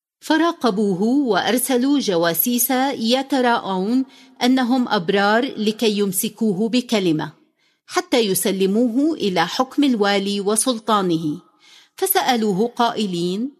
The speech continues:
"يا معلم، نعلم أنك بالاستقامة تتكلم وتعلم،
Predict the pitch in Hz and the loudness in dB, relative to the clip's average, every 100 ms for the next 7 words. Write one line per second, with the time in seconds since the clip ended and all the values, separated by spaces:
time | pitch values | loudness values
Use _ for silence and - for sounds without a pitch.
0 | _ _ - 254 320 294 214 190 185 190 | _ _ -4 0 4 2 2 0 0 -2
1 | 247 294 - _ - 349 339 262 247 269 | -2 -4 -8 _ -2 0 2 4 2 0
2 | - 226 220 220 233 233 208 190 185 196 | 0 0 0 0 -2 0 0 -2 -2 -4
3 | - 196 202 202 202 254 247 214 190 - | -4 -2 -2 -2 -2 -2 -2 -4 -6 -6
4 | 180 175 175 185 214 233 233 269 254 262 | -4 -2 -2 -2 -4 -2 -2 0 2 2
5 | 220 160 143 | 2 -2 -6